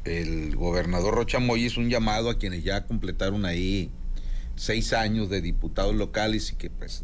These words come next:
le den chance a otros y a otras, pues, ata-, así también muchas damas que ya se han beneficiado con muy buenas posiciones políticas, pues también que le den chance a, a nuevos rostros, como el que están diciendo ahorita ahí de Guasave, etcétera,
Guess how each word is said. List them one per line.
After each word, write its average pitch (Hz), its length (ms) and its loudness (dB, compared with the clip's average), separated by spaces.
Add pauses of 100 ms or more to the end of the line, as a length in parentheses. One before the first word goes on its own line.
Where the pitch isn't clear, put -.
le 82 120 -4
den 101 160 0
chance 107 280 2
a 104 60 4
otros 101 380 0
y 95 60 2
a 98 60 4
otras, 104 340 0 (640)
pues, 117 140 2
ata-, 117 280 0
así - 200 0
también 165 400 2
muchas 160 300 2
damas 131 320 2
que 110 120 0
ya 117 100 2
se 123 80 -2
han 123 80 0
beneficiado 117 760 0
con 85 180 2
muy 107 200 2
buenas 120 300 0
posiciones 98 520 0
políticas, - 600 0 (840)
pues 131 120 -2
también 139 340 2
que 190 100 0
le 170 80 2
den 175 180 2
chance 156 340 2
a, 104 200 2
a - 160 0
nuevos 120 300 4
rostros, 143 360 0
como 95 180 -2
el 107 60 -4
que - 80 -2
están 104 200 -2
diciendo 107 320 0
ahorita 101 240 2
ahí 92 140 2
de 92 200 0
Guasave, 87 500 0
etcétera, 92 500 -2